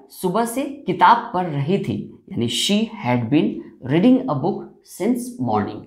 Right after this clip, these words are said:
अब ये देखिए, इन दोनों सेंटेंस में सब्जेक्ट के बाद had और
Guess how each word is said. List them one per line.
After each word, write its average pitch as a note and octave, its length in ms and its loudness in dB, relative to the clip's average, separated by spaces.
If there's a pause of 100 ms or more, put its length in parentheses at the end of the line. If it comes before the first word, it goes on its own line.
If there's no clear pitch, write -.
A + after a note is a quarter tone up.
(400)
अब A3 120 6
ये C#4 80 8
देखिए, A3+ 320 4 (280)
इन F#3+ 200 8
दोनों A#3 260 6
सेंटेंस F#3+ 520 0
में A#2+ 340 -2 (1080)
सब्जेक्ट F#3 460 4
के A#3 80 2
बाद - 360 0 (140)
had E3 380 -2
और C#3 120 0